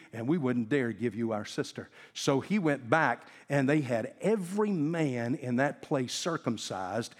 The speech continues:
And on the third day, when these men were so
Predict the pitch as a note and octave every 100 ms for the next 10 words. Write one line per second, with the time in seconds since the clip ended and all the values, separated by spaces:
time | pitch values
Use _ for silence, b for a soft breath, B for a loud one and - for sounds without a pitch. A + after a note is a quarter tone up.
0 | B B D#3+ C#3+ C#3+ A2+ A2 - G#3 A#3
1 | G#3+ C3 C#3+ C3 A2+ A2 B2+ B B -
2 | C#3+ B2+ A3 G#3 D3+ E3+ F3+ B2+ B2+ C#3
3 | A#2 A2+ - - F#3 G#3 A3+